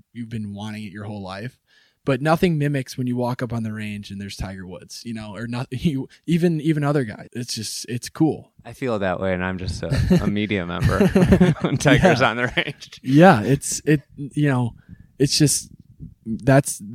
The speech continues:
Speaker 1: that's not something that you can be ready for, honestly.
Speaker 2: Mm-hmm. Um, you played tons of match play as an am, eh, whether it be through U S G A stuff, the Western,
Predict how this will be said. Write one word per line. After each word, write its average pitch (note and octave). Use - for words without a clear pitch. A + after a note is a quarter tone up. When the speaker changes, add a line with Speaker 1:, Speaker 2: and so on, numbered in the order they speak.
Speaker 1:
that's -
not C#3
something C3
that A2
you A#2+
can A2+
be A2
ready G#2
for, -
honestly. F#2+
Speaker 2:
Mm-hmm. -
Um, A#2+
you D3+
played F#3
tons C#3+
of B2
match G2+
play F#2
as F#2+
an F#2+
am, F2
eh, F#2+
whether F#2
it E2+
be F2+
through F2
U F2
S F2+
G F#2
A E2+
stuff, E2+
the F2
Western, E2+